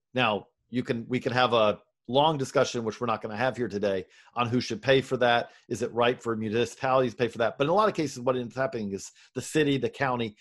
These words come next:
someone in the area ends up paying for those upgrades. But if, if you haven't done a whole lot in the last twenty-five years to your stadium, you're gonna be far below these standards. And a lot of these standards are things like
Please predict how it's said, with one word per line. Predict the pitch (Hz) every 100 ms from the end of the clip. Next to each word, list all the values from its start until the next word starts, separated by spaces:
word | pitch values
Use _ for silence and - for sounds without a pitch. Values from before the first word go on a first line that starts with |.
| -
someone | - 196 190 170
in | 143
the | 139 135
area | 131 117
ends | 120 110
up | 120
paying | - 131 127 113
for | 110
those | 104 95
upgrades. | 101 - - - _ _ -
But | 156 -
if, | 139 - _ _ _ _ -
if | 131 147
you | 190 214 170 _ _ _ -
haven't | - 175 175 131
done | 151
a | 147
whole | 143 147
lot | 135 131 127
in |
the | 123
last | 120 113 -
twenty-five | 147 131 131 117 104
years | 120 113 -
to |
your | 110
stadium, | - 127 120 101 90 87 _ _ _ _ _ _ -
you're | 135
gonna | 123 143
be | 120 117
far | - 131 156
below | 165 156 147
these | 131 127
standards. | - 120 107 104 98 - _ _ _ _ _ _ -
And | 127 117 113 104 - _ _ -
a | 135
lot | 139 165
of |
these | 165
standards | - 143 131 123
are |
things | 135 127 135
like | 117 -